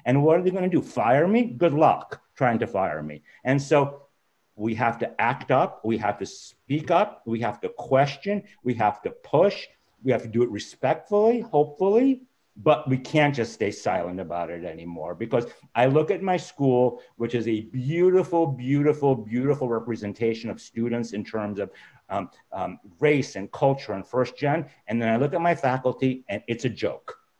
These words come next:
And it's a joke because I can't hire people that look like America because of the restrictions that are placed upon me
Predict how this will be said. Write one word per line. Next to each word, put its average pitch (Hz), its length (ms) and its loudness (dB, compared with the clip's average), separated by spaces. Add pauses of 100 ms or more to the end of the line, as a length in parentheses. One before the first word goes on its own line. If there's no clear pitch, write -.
(240)
And 117 120 0
it's 120 180 -2
a 113 40 -4
joke 113 580 -2 (260)
because 123 680 4 (220)
I 120 140 2
can't 139 380 -2
hire 117 320 2
people 117 360 -4
that 113 220 -2
look 151 200 0
like 170 220 0
America 113 680 2 (160)
because 113 240 -4
of 113 80 -4
the 113 100 0
restrictions 113 840 -6
that 107 100 -4
are 98 160 -2
placed - 380 -4
upon 101 420 -4
me 98 220 -8